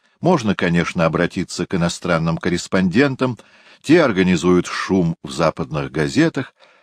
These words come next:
но после этого один путь — в диссидентство, в эмиграцию.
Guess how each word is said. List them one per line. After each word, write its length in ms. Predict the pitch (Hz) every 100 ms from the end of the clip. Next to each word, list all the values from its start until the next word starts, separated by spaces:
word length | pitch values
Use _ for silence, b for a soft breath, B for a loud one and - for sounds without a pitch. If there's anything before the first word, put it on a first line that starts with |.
| b b
но 260 | 95 180 202
после 440 | 175 170 - 120
этого 340 | 135 127 104 98
один 340 | 80 85 98
путь — 440 | - 80 65 - _
в 100 | 80
диссидентство, 1080 | 67 107 - 104 92 104 123 113 - 80 65 - -
в 120 | 82
эмиграцию. 760 | 82 73 76 71 - - 65